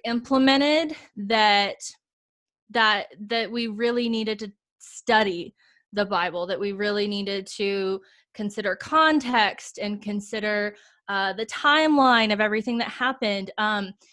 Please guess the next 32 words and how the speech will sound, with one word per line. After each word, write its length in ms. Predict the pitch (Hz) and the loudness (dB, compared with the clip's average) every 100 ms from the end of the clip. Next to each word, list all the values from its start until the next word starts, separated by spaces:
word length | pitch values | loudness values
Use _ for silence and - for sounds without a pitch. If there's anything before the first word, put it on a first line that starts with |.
| _ _ _ | _ _ _
so 540 | - 302 285 277 277 262 - - _ _ _ _ _ - | 0 4 6 8 6 2 -10 -16 _ _ _ _ _ -10
throughout 340 | 311 330 302 | 2 4 6
my 140 | 269 262 | 4 2
life, 500 | 226 208 202 208 208 _ | 4 4 4 2 -2 _
obviously, 560 | - 233 247 233 233 233 | 0 2 0 -2 0 0
like, 280 | 214 196 - - - | 2 0 -4 -20 -4
I 80 | 226 | 2
became 300 | 247 294 294 | 4 4 4
a 100 | 285 | 2
believer 400 | 262 262 240 240 | 0 0 0 0
very 340 | 226 220 208 | 0 2 0
young, 800 | 208 202 269 285 262 233 226 208 | -2 -2 2 4 4 2 -2 -6
but 400 | 277 285 240 226 - _ _ _ _ _ - | 2 4 4 2 -4 _ _ _ _ _ -6
had 320 | 247 233 214 | 2 2 2
that 440 | 226 214 208 196 - - | 2 4 4 0 -8 -16
childhood 560 | - 220 220 202 220 | -2 2 2 0 -2
of, 140 | 214 202 | -2 -2
like, 240 | 185 185 | -4 -2
bouncing 360 | 208 202 208 208 | -2 -2 -2 -4
back 180 | 190 196 | -4 -6
and 100 | - | 0
forth, 300 | 285 269 262 | 2 2 0
didn't 180 | 202 | -4
really 240 | - 202 202 | -4 -4 -4
know 400 | 208 233 233 226 | 0 2 4 2
or 160 | 220 | 0
understand 580 | 208 202 185 - 214 202 | -2 -6 -8 -8 -4 -4
my 140 | 196 196 | -4 -6
calling 460 | - 208 202 196 | -4 -4 -4 -6
or 40 | 185 | -8
my 140 | 175 - | -10 -6
purpose. 640 | 262 254 247 233 226 - | -4 -2 -2 -2 -4 -12